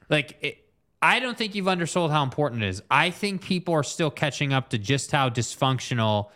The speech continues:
this conference is and just how much of an issue it is that they don't have a T V deal. And furthermore, that there is a big time difference in philosophy. That is a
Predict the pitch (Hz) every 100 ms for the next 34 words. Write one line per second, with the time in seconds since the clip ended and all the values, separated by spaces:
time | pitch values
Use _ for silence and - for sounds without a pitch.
0 | _ _ _ 127 156 - 156 156 185 160
1 | 202 185 120 117 135 139 170 151 127 147
2 | - 156 143 - 185 - 202 165 131 135
3 | 202 165 139 - - _ _ 135 156 156
4 | 131 151 185 202 - 208 220 233 208 139
5 | 110 131 120 165 175 175 175 180 165 170
6 | 165 151 113 - 156 175 185 196 165 135
7 | 180 156 139 139 180 208 269 214 - 107
8 | 95 135 196 196 196 185